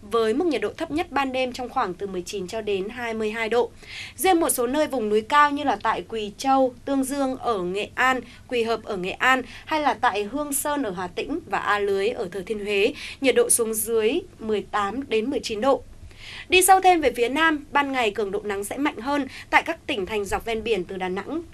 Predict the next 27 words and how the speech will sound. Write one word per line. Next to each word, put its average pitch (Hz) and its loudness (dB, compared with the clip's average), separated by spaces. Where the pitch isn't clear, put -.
trở 208 -4
vào 185 -2
cho 226 -6
đến 208 -2
Ninh 262 -4
Thuận 254 -4
và 185 0
Bình 185 -4
Thuận, 220 0
với 240 4
mức 339 4
nhiệt 277 0
độ - -2
cao 294 0
nhất 349 -2
ngày 226 0
trong 254 -4
khoảng 214 0
từ 190 -8
ba 226 -2
mươi 254 -2
cho 254 -4
đến 214 0
ba 254 2
mươi 233 -4
hai 226 -2
độ. 240 4